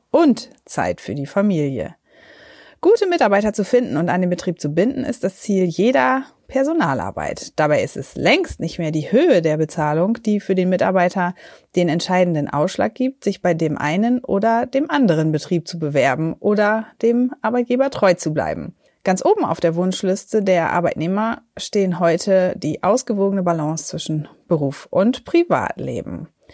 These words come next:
Das Gute daran, diesem Wunsch können nicht nur große Unternehmen mit relativ wenig Aufwand nachkommen. Denn letztlich ist es eher eine Frage der Organisation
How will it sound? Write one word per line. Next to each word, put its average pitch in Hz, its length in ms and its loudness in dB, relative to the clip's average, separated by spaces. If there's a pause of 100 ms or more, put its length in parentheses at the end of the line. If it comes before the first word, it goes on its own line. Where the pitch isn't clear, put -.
(460)
Das 196 180 0
Gute 480 240 4
daran, 175 560 2
diesem 349 400 0
Wunsch 269 380 2
können 233 220 0
nicht 226 200 -4
nur 220 140 -2
große 415 340 0
Unternehmen 175 640 0
mit 190 180 -2
relativ 196 460 -2
wenig 269 540 0
Aufwand 208 580 0
nachkommen. 139 720 -4 (200)
Denn 156 180 0
letztlich 247 720 0 (340)
ist 285 160 2
es 285 100 -2
eher 247 220 2
eine 226 220 0
Frage 208 340 2
der 185 180 2
Organisation 175 1040 0